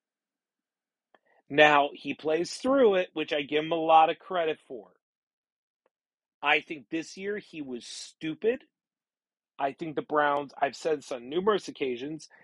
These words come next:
that they should have put him on I R immediately,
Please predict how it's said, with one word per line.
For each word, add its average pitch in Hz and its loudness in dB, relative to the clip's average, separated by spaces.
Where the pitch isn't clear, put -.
that 143 6
they 135 0
should 185 4
have 240 8
put 196 -6
him 190 -6
on 160 -10
I 147 -4
R 139 0
immediately, 117 -12